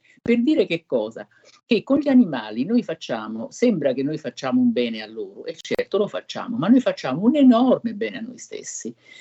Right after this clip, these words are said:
Le persone che, che vivono con gli animali, qualunque tipo di animale che sia, voglio dire, compatibile con la nostra vita, ma anche che interagiscono con gli animali che vivono in natura, non ce lo dobbiamo dimenticare, non esistono solo i domestici perché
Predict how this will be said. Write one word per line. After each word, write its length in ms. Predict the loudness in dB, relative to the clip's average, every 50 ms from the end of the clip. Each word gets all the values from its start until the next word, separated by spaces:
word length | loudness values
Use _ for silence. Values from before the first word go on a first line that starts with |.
| -4 2
Le 140 | 4 6 6
persone 500 | 6 2 0 0 -2 0 2 2 0 0
che, 140 | -2 -4 -8 -8 -18 _ _ _ _ _
che 160 | -14 -14 -12 -8
vivono 340 | -4 -2 -2 -2 -2 -2
con 120 | -4 -4 -4
gli 80 | -2
animali, 540 | -4 -4 -4 -4 -4 -6 -6 -6 -6 -8 -6 -2
qualunque 560 | 0 2 4 6 6 6 6 4 2 -4 -4
tipo 220 | -4 -4 -4 -2
di 100 | 0 2
animale 420 | 4 4 4 2 0 0 -2 -2 -4
che 80 | -6
sia, 300 | -10 -10 -4 0 0 0
voglio 180 | 0 0 -4 -4
dire, 180 | -4 -6 -6
compatibile 600 | -2 -2 -2 -2 -2 -6 -6 -6 -6 -4 -2 -2 0
con 100 | 0 2
la 60 | 2
nostra 340 | 2 2 2 0 -2 -2 0
vita, 280 | 0 0 -2 -4 -6
ma 180 | -2 0 0 2
anche 380 | 2 2 2 0 0 -2 -2 -2
che 100 | -2 -2
interagiscono 840 | -4 -2 -2 -2 0 0 0 4 4 4 4 4 2 -8 -8 -8
con 120 | -8 -6
gli 80 | -4 -4
animali 460 | -4 -4 -4 -6 -4 -4 -4 -6 -6
che 140 | -6 -6 -6
vivono 260 | -6 -6 -6 -4 -2
in 60 | -2 0 0
natura, 520 | 0 0 0 2 2 2 2 0 -4 -6 _ _ _ _ 2
non 120 | 2 2
ce 100 | 4 4
lo 100 | 2 2
dobbiamo 400 | 2 2 2 2 2 4 4 4
dimenticare, 600 | 4 2 0 0 -2 -8 -8 -8 -6 -6 -6 -6
non 180 | -6 -4 -2 -2
esistono 460 | 0 0 0 -2 0 0 2 2 2
solo 240 | 2 2 -2 -2 0
i 40 | 0
domestici 680 | 0 2 2 2 2 0 -4 -8 -8 -8 -4 -2 -2
perché 420 | -2 -2 -2 -2 0 0 0 0